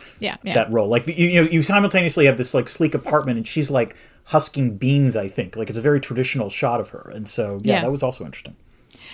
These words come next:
Speaker 1: Yeah, I, I mean, I think that there's more in this movie that I'm not seeing.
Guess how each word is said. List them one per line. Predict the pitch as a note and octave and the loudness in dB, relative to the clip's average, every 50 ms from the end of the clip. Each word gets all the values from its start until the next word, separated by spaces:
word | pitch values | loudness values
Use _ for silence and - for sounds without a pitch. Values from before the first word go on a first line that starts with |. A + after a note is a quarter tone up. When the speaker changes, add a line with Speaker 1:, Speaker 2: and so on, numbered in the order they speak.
| - - - - - - - | -18 -18 -18 -20 -14 -2 0
Speaker 1:
Yeah, | D#4+ D#4 - | 2 4 6
I, | - E4 - - D#4+ | 6 6 6 6 6
I | |
mean, | E4 E4+ F4+ E4+ | 6 6 4 4
I | E4 E4+ | 4 2
think | E4+ - G#4 G#4+ G4 - - | 2 2 0 -2 -2 -2 -2
that | E4+ D#4 - | -4 -2 0
there's | C4+ B3 B3 A3+ | 0 0 2 2
more | A3+ A3 G#3+ G#3 G3+ G3+ G#3 | 2 2 2 0 0 0 0
in | G3+ G3+ | 0 0
this | G3+ G3+ G3 - | 0 -2 -2 -2
movie | F#3+ F3+ F3 E3+ F3+ F3+ F3+ | -2 -4 -2 0 0 0 0
that | F3+ - - | 0 -2 -4
I'm | D#3+ E3 F3 F3 | -4 -4 -2 -2
not | E3+ D#3 - - | -4 -4 -6 -8
seeing. | - - E3 D3+ D#3 D#3+ E3 F3 F3+ F#3+ - | -8 -8 -6 -6 -6 -6 -6 -6 -8 -8 -10